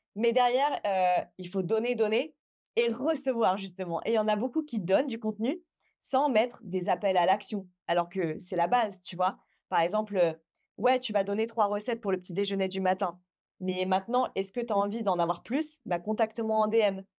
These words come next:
contacte-moi par message privé, contacte-moi via mon site internet. C'est vraiment, en fait, ne pas oublier d'engager les gens, soit à commenter les posts, soit à les amener là où vous voulez qu'ils, qu'ils arrivent, soit, euh, à les, à les en-, on va dire, à les engager en,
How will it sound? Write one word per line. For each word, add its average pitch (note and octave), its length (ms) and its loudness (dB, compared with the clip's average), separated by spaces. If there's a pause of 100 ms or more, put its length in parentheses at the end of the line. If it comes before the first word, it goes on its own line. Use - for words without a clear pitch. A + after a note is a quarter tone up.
(100)
contacte-moi G#3 520 0
par G3+ 120 0
message G3 280 -4
privé, G#3 340 -2
contacte-moi A3 600 0
via G3 140 2
mon G3 120 -4
site G#3 200 -4
internet. G3 440 0 (600)
C'est A3+ 160 2
vraiment, A#3+ 280 4
en C4+ 40 -2
fait, C#4+ 280 -4 (200)
ne A3 140 0
pas C4 200 2
oublier A3 260 -2
d'engager A#3 560 0
les A3 140 2
gens, G#3+ 280 -2 (160)
soit D4 260 2
à B3 60 4
commenter A#3 480 0
les G#3+ 120 0
posts, E3+ 360 -2
soit B3+ 220 0
à A#3+ 40 6
les G3 240 0
amener A#3 480 -2
là G#3 240 2
où G#3 60 -2
vous E3+ 80 -6
voulez F3 260 -4
qu'ils, D#3+ 380 -4
qu'ils E3 200 -8
arrivent, F#3 360 0 (300)
soit, B3 400 2
euh, F#3 200 4
à F#3+ 140 0
les, F#3 300 0
à E3+ 160 2
les E3 200 -4
en-, F3 160 0
on E3+ 140 -2
va E3 140 0
dire, G#3+ 120 2
à G3 60 4
les E3+ 140 -2
engager F3+ 400 0
en, D#3 340 -2